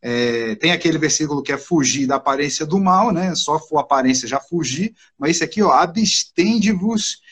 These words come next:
de toda a forma de mal." É, é a pessoa,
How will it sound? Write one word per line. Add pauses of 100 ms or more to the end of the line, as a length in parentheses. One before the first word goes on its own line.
(240)
de
toda
a
forma
de
mal."
É,
é
a
pessoa,